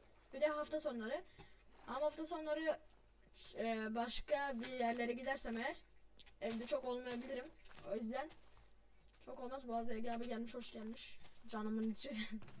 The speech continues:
Bu seriye başka birileri daha gelmek isterse, yani video içi değil tabii ki arkadaşlarımızdan, almayı deneyeceğiz.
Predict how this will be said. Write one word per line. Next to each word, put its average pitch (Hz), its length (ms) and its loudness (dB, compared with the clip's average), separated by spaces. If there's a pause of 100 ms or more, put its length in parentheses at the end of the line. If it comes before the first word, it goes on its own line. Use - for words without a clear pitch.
(1600)
Bu 240 140 -2
seriye 277 360 10
başka 269 360 4
birileri 269 300 2
daha 277 140 6
gelmek 269 680 -4 (220)
isterse, 262 640 0 (640)
yani 214 300 -2 (360)
video 233 420 2 (100)
içi 226 240 0
değil 220 340 0
tabii 220 240 -4
ki 220 120 -4
arkadaşlarımızdan, 233 840 -2 (1300)
almayı 254 440 -2
deneyeceğiz. 269 680 0